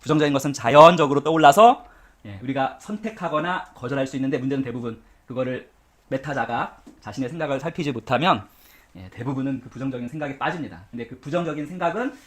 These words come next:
영점사 초의 전기 신호 그 이상 그 이하가 아니에요. 육신의 신호. 거기에 빠지면 안 되겠죠.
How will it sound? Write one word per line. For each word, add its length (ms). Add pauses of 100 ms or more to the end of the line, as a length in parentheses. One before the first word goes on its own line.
(160)
영점사 720
초의 340
전기 320
신호 300
그 120
이상 260
그 80
이하가 200
아니에요. 160 (540)
육신의 320
신호. 220 (880)
거기에 560 (760)
빠지면 300
안 60
되겠죠. 360